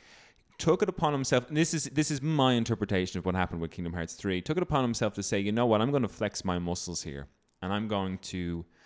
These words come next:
I'm gonna hit up Pixar. I got Disney, you know? I have Disney. I've got Disney in the palm of my hand. We've had loads of Disney games. I'm gonna go Pixar.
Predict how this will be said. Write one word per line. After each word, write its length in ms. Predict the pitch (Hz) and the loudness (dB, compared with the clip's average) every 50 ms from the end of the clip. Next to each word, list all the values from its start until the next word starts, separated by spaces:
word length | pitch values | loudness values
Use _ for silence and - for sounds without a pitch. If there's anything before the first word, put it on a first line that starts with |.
| - - _ | -20 -14 _
I'm 80 | 131 127 | -4 0
gonna 140 | 131 120 113 | 0 2 2
hit 100 | 120 110 | 2 0
up 140 | 98 - - | -2 -4 -6
Pixar. 460 | - 110 95 - - - 80 73 73 | -8 -8 -8 -8 -8 -8 -8 -6 -4
I 80 | 76 95 | -6 0
got 200 | 107 156 156 160 | 0 0 0 2
Disney, 340 | - 98 101 - - 80 - - _ | 0 -2 -2 -2 -4 -10 -16 -16 _
you 80 | 87 87 | -8 -6
know? 200 | 92 92 98 98 - - | -4 -4 -6 -6 -8 -8
I 60 | 101 | -4
have 200 | 120 135 123 107 | -2 -2 -2 -2
Disney. 260 | - 98 92 92 104 | -2 -4 -4 -4 -4
I've 40 | 98 | -4
got 120 | 110 117 - | -4 -2 -2
Disney 180 | 120 107 107 98 | -2 -2 -2 -4
in 40 | |
the 60 | 92 - | -4 -4
palm 260 | - 101 98 90 87 | -4 -4 -4 -2 -2
of 40 | 85 | -2
my 100 | 82 82 | -4 -4
hand. 280 | 85 90 90 90 95 98 | -4 -4 -4 -4 -4 -6
We've 120 | 104 101 95 | -10 -12 -10
had 140 | 98 95 87 | -8 -6 -2
loads 220 | 87 87 87 85 | -2 -2 -2 -2
of 60 | 78 | -6
Disney 220 | 82 80 - 82 85 | -10 -10 -10 -8 -6
games. 180 | 87 85 - - - - - - | -6 -6 -8 -10 -18 -20 -8 -6
I'm 100 | 123 139 | -4 -2
gonna 160 | 147 135 120 | -2 -2 0
go 180 | 104 98 90 85 | 2 2 2 0
Pixar. 540 | - - - 98 - - - 73 64 - | 0 -4 -8 -10 -10 -10 -10 -10 -12 -12